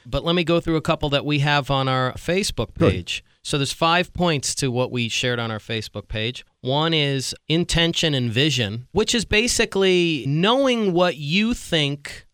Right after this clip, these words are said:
Speaker 1: or what you're seeking out of a marriage, knowing what you think it should look like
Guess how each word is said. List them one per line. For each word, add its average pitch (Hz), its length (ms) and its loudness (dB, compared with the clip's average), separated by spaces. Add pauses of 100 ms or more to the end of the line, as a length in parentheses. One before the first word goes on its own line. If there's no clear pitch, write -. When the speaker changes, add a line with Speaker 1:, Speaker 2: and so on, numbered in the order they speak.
(160)
Speaker 1:
or 127 160 2
what 147 260 -2
you're 160 260 0
seeking 165 560 -2
out 131 120 -2
of 123 120 -4
a 123 40 -2
marriage, 117 440 -2
knowing 151 340 0
what 151 160 -2
you 165 140 -4
think 160 280 -6
it 139 120 -6
should 113 260 -6
look 135 300 -8
like 90 360 -12